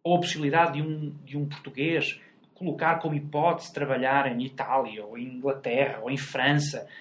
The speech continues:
exatamente como a geração dos seus pais ou avós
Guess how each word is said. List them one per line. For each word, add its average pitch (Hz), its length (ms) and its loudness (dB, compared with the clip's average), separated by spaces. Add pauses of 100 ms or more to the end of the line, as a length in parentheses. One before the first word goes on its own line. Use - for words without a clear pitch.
exatamente 175 520 2
como 160 400 -2 (220)
a 151 120 0
geração - 460 2
dos 143 140 -2
seus 147 180 -4
pais 143 300 2
ou 135 120 2
avós 135 480 2